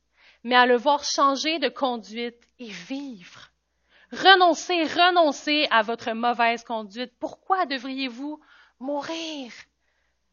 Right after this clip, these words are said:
Dieu prend aucun plaisir à la punition et, et il fait tout en son pouvoir pour qu'on choisisse la vie en lui. Mais il nous aime tellement qu'il nous décide de, de le suivre ou non.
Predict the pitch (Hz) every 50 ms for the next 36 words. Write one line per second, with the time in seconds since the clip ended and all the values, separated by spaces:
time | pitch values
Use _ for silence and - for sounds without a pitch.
0 | _ _ _ _ _ _ _ _ 202 262 349 370 370 - - 311 277 269 - 330
1 | 311 302 - - 339 339 370 370 359 - 277 285 277 269 233 262 294 294 302 294
2 | 254 233 233 226 233 - - - - 285 285 269 277 269 - - - 311 311 311
3 | 285 262 262 226 285 294 302 277 - - 320 302 - _ _ - 381 392 415 392
4 | - - 254 247 247 - 269 254 - - 240 214 233 247 254 269 269 269 - 240
5 | - - 226 214 220 - - - 233 226 226 226 202 214 247 254 247 - - -
6 | - _ _ _ _ _ _ _ _ - 233 233 240 240 226 233 277 311 302 254
7 | 226 220 226 226 226 254 269 - 233 240 247 254 254 254 277 262 233 320 330 330
8 | 302 - _ - 349 359 349 330 302 277 285 294 311 339 320 - - 247 233 226
9 | 190 226 226 214 - - 247 254 214 185 220 202 185 - _ _ _ _ _ _
10 | - 233 214 214 214 214 - - - 240 240 240 196 208 _ - 233 233 233 262
11 | 240